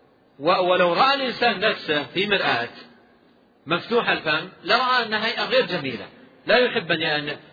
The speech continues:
أن يكون بهذه الهيئة أمام إخوانه، لكن في غفلته مع كسله ومع خموله ومع فتوره في، في هذه الغفلة يفتح فمه وينسى هذه المعاني ويبقى الفم مفتوحا أمام إخوانه.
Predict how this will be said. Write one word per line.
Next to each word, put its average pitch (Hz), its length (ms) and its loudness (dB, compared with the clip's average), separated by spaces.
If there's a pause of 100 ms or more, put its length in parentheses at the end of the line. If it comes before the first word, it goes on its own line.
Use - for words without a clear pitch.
أن 156 120 -2
يكون 165 300 -4
بهذه 151 340 -2
الهيئة 160 440 -4
أمام 147 400 -2 (220)
إخوانه، 196 480 0 (1400)
لكن 185 300 0
في 226 160 2
غفلته 220 520 2
مع 160 220 0
كسله 175 640 0
ومع 156 320 0
خموله 175 600 -4 (480)
ومع 165 320 0
فتوره 170 560 0 (420)
في، 170 220 -2
في 165 140 -2
هذه 240 280 2
الغفلة 220 500 0 (160)
يفتح 226 380 -2
فمه 208 340 -2 (540)
وينسى 190 400 2
هذه 180 280 0
المعاني 170 440 -2
ويبقى 190 400 0
الفم 180 320 -4
مفتوحا 202 420 -6
أمام 214 360 -4
إخوانه. 156 500 -2